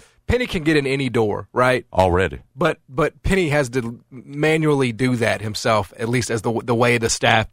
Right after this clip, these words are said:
Speaker 1: was constructed previously. Now, Andy's just going to do that.
Speaker 2: You
Speaker 1: And
Speaker 2: got him, the guy that got him to the Wrens.
Speaker 1: And Penny is just going to walk in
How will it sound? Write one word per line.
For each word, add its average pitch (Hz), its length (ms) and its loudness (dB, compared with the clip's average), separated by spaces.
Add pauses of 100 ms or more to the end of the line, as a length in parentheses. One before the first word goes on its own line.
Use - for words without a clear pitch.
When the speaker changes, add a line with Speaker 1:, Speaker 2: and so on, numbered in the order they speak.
Speaker 1:
was 123 260 -2
constructed 113 680 -4
previously. 110 600 -2 (960)
Now, 139 440 4 (520)
Andy's 147 380 0
just 120 220 -2
going 117 240 -2
to 120 80 -6
do 107 180 0
that. 95 260 2
Speaker 2:
You 95 100 2
Speaker 1:
And 110 80 2
Speaker 2:
got 120 160 2
him, 110 100 -8
the 95 80 0
guy 104 220 2
that 98 120 0
got 101 220 2
him 123 80 -2
to 123 100 -4
the 113 100 -2
Wrens. 185 360 -4
Speaker 1:
And 127 160 0
Penny 151 260 0
is 120 120 -2
just 120 160 -4
going 123 180 0
to 104 80 2
walk 110 400 2
in 120 320 -2